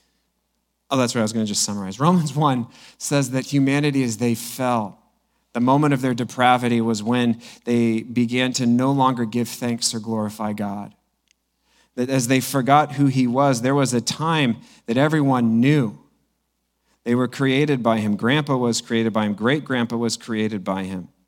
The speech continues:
Even after Noah, the entire human race is down to one family again, one family that knew God.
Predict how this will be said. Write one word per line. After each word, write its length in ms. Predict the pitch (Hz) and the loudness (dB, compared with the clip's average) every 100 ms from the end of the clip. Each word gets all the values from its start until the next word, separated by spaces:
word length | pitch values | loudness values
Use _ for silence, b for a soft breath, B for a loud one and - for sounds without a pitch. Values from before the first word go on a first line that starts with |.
| _ _ _ _ B B | _ _ _ _ B B
Even 280 | - 151 175 | 0 2 4
after 340 | 151 151 151 131 | 4 4 2 2
Noah, 380 | 120 143 135 | 2 2 2
the 140 | 113 110 | 2 0
entire 400 | 107 - 147 139 | -2 -2 0 -2
human 420 | 139 143 143 117 | -2 0 0 0
race 320 | 120 139 135 | 0 0 -2
is 180 | 110 98 | -6 -6
down 300 | - 123 131 | 0 0 0
to 100 | 117 | -2
one 240 | 107 135 | -2 0
family 460 | 123 - 139 139 113 | 0 -2 -2 0 0
again, 180 | 110 107 | -2 0
one 200 | 131 170 | 0 0
family 360 | - 156 156 | 0 -2 0
that 180 | 139 127 | -2 -2
knew 360 | 123 123 151 151 | 0 2 2 0
God. 500 | 120 127 120 92 | 0 0 -2 -6